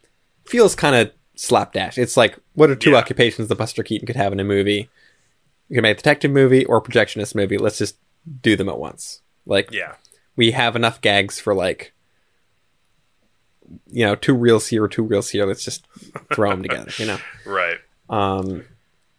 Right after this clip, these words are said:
Speaker 1: but, uh, but it works, and it, it, it, it integrates in a, in an interesting way. It's, instead of just being, like,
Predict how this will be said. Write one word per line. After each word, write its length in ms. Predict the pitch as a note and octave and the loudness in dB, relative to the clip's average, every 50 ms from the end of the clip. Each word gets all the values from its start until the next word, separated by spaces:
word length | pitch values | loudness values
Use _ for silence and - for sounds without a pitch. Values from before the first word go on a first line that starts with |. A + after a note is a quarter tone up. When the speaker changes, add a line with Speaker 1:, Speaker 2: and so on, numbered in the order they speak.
| _ _ _ _ _ _ _ _ - - - - _ | _ _ _ _ _ _ _ _ -20 -20 -20 -12 _
Speaker 1:
but, 240 | - G#2 F#2+ F#2 F#2+ | 0 0 0 2 2
uh, 260 | G2 G2 G2 F#2+ - - - | 0 0 0 -2 -2 -2 2
but 100 | C3+ C#3 | 4 4
it 80 | D#3 | 6
works, 420 | D#3+ - - - - - - - _ _ - | 6 4 2 0 -8 -16 -16 -18 _ _ -10
and 100 | A2 G#2+ | -6 -6
it, 140 | F#2+ - _ | -6 -6 _
it, 200 | - A2 - _ _ - | -8 -8 -8 _ _ -8
it, 300 | - A2+ G#2 G#2 - _ - | -2 -2 -2 -2 -4 _ -4
it 120 | B2 A#2 | 0 2
integrates 520 | B2 A#2+ A#2+ A#2 A2+ A#2 G#2+ G2 - - - | 2 2 2 0 0 2 2 0 0 -2 -6
in 100 | F#2+ G2 | -6 -6
a, 200 | F2 E2 D#2+ - _ _ _ _ _ _ _ _ _ _ _ _ _ _ _ _ _ _ _ _ _ _ _ _ _ - | -8 -10 -12 -14 _ _ _ _ _ _ _ _ _ _ _ _ _ _ _ _ _ _ _ _ _ _ _ _ _ -10
in 140 | - A2 G#2 | -6 -4 -4
an 60 | G2 | -4
interesting 440 | F#2+ F#2+ - - G2 - - F#2 F#2 | -4 -6 -8 -12 -10 -8 -8 -6 -6
way. 200 | F2 C#2+ C2+ C#2 | -8 -12 -12 -14
It's, 180 | - - _ - | -14 -16 _ -12
instead 480 | - G#2 G#2 G2+ G2+ - - - F#2 | -8 -6 -6 -6 -6 -6 -6 -6 -6
of 140 | E2+ E2+ - | -6 -8 -10
just 260 | - E2+ - - - | -12 -12 -12 -12 -12
being, 240 | - F#2 F2+ D#2+ D2+ | -12 -14 -12 -12 -12
like, 400 | D2 D2+ - - - - - _ | -12 -12 -14 -14 -16 -20 -20 _